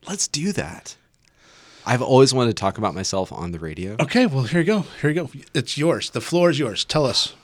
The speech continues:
Speaker 1: All right.
Speaker 2: about yourself, and, uh, why don't you start with your latest trip to Autumn? I know that's something you enjoy talking about.
Speaker 1: Thank you. My gosh, this is seamless.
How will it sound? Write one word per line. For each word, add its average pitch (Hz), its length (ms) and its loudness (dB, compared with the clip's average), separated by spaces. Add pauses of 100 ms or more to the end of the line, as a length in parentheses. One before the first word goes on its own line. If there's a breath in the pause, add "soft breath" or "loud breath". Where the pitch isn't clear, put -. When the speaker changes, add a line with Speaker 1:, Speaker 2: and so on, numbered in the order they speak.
(240)
Speaker 1:
All 98 140 -6
right. 80 300 -6
Speaker 2:
about 123 720 -2
yourself, 120 640 -2
and, 113 440 -6
uh, 113 160 -8
why 143 120 -4
don't 151 120 -6
you 151 60 -4
start 156 280 0
with 135 160 -8
your 127 80 -6
latest 135 240 -4
trip 135 140 -6
to - 80 -12
Autumn? 98 320 -4
I 104 60 -10
know 120 140 -6
that's 117 160 -6
something 110 260 -6
you 101 60 -10
enjoy 98 180 -12
talking 98 300 -12
about. 98 180 -14
Speaker 1:
Thank 180 400 -2
you. 73 180 -6 (440)
My - 220 -18
gosh, 127 300 -8
this 78 180 -14
is 71 80 -8
seamless. 92 600 -6